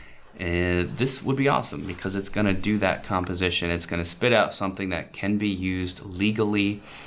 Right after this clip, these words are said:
and I'm very excited about this one. It's called Beethoven dot A I.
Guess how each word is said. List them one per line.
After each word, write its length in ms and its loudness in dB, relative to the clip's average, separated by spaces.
and 540 0
I'm 180 0
very 260 4
excited 380 0
about 220 0
this 200 -4
one. 120 0
It's 120 -4
called 560 0
Beethoven 920 2
dot 400 0
A 160 -4
I. 300 -10